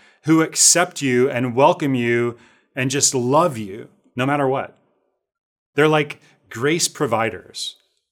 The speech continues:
You need them because you have other kinds of people in your life who are like grace-impaired people, and they judge you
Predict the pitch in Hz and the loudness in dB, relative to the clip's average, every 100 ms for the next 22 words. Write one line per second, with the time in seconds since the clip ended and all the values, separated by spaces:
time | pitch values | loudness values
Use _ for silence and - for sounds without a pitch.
0 | _ _ 123 170 170 202 139 127 123 131 | _ _ 0 2 2 0 0 0 2 -2
1 | - 151 123 143 190 196 147 160 185 165 | 0 0 0 0 2 2 2 -2 0 -2
2 | 143 143 - 160 160 131 123 123 - _ | -2 -4 -2 -4 0 0 0 -2 -8 _
3 | 131 139 135 127 135 135 127 - 135 131 | -2 2 2 2 2 2 0 0 0 2
4 | 123 117 - _ _ 104 110 147 151 - | 0 -2 -10 _ _ -8 -2 0 0 -4
5 | 123 - 131 139 135 123 117 120 110 - | -8 -6 -4 -4 -4 -10 -10 -12 -14 -16
6 | _ 127 131 120 95 139 135 110 107 98 | _ -4 -2 -4 -2 -2 -2 -6 -10 -12